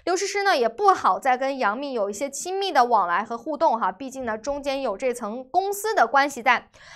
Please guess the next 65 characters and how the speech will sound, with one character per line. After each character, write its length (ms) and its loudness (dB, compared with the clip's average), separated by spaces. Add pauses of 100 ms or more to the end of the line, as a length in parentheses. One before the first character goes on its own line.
(120)
那 60 0
么 80 4
除 180 0
此 100 2
之 120 -4
外 200 8
呢， 240 4 (240)
这 140 -6
个 120 4
在 280 8
刘 200 0
诗 140 -2
诗 340 -2
跟 200 2
唐 240 0
人 180 0
合 240 -2
作 180 2
期 200 -4
满 240 2
之 100 -8
后 220 2
呢， 120 -2
她 200 0
也 120 -4
跟 180 -4
唐 220 -4
人 140 -2
不 140 -8
再 180 2
续 220 -8
约， 240 0 (240)
他 120 4
们 80 -4
两 220 0
个 80 -12
的 120 -2
关 240 4
系 180 -8
才 200 -8
渐 360 -6
渐 240 -4
的 140 2
缓 340 -2
和 200 -4
起 140 -8
来。 240 -2 (180)
那 120 0
么 80 -2
再 100 4
加 180 6
上 160 0
呢， 140 0
他 140 -2
们 260 -4
之 160 -10
间 200 -4
啊， 180 0
分 240 -6
别 160 0
发 260 6
展 180 0
的 80 -10
关 200 0
系， 200 -14